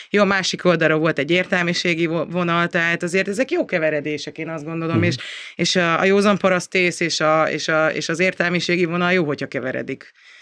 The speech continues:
Speaker 1: egymással, mert a-, azt a későbbiekben nagyon jó lehet használni az életben.
Speaker 2: Gábornak volt olyan helyzet, amikor nagyon azt érezte, hogy nemet kellene mondani, de valamiért mondjuk nem volt ereje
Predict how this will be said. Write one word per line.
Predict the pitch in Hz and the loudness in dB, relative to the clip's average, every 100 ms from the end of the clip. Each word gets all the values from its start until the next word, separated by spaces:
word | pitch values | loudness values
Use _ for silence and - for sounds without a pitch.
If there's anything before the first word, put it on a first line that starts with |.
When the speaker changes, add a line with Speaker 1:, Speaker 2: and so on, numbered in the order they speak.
| - - | -12 -4
Speaker 1:
egymással, | 151 147 139 - 160 | -4 -2 -2 -2 -2
mert | 165 170 170 | 0 0 0
a-, | 156 | -2
azt | - - | -4 -2
a | 175 | -2
későbbiekben | 185 175 - 165 165 175 170 175 | 0 -2 -2 0 0 0 0 0
nagyon | 175 147 | 0 -2
jó | 135 | -4
lehet | 139 135 131 | -6 -6 -8
használni | - 123 - 131 131 135 | -10 -10 -6 -4 -4 -4
az | 123 | -6
életben. | 131 127 147 127 151 - - - - | -6 -8 -6 -6 -6 -8 -14 -20 -4
Speaker 2:
Gábornak | 120 127 143 156 147 131 - | 0 2 4 4 4 2 2
volt | 127 143 - | 4 4 4
olyan | 143 135 131 131 - _ - | 4 6 4 2 -6 _ -6
helyzet, | 135 117 104 101 | -2 0 0 -2
amikor | 107 104 - 110 107 107 - _ _ | 0 -2 0 2 2 -2 -8 _ _
nagyon | 131 143 117 | 2 4 4
azt | 110 - 113 | 2 -2 -2
érezte, | 98 98 110 | -2 -2 -2
hogy | 104 | 0
nemet | 101 92 | 0 -2
kellene | - 98 92 95 | -4 -6 -4 -4
mondani, | 95 95 92 92 | -4 -4 -4 -2
de | 101 | -2
valamiért | 101 101 104 101 | -2 -2 -4 -4
mondjuk | 107 104 104 - | -6 -6 -8 -8
nem | 117 107 | -6 -4
volt | 110 - | -4 -4
ereje | 104 101 95 92 - | -4 -2 -4 -6 -12